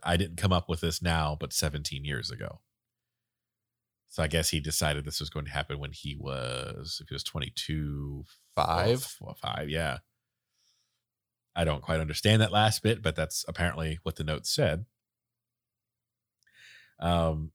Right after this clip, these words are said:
Speaker 1: so attached to the notes were the lyrics to the song Life Eternal.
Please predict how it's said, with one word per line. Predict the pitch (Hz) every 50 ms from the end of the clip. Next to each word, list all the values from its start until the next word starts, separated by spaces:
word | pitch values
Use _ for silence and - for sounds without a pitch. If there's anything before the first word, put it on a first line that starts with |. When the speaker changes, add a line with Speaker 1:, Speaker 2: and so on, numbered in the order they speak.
| _ _ _
Speaker 1:
so | - - 107 104
attached | 90 95 95 - 131 131 110 - - -
to | -
the | 107 104
notes | 98 101 98 95 92 82 - - - 87
were | 87 87
the | 82 85
lyrics | 90 95 90 90 87 - - -
to | -
the | 82 80
song | - - 90 82 82 80 80
Life | 80 80 82 82 -
Eternal. | 76 - - - 117 117 113 113 110 113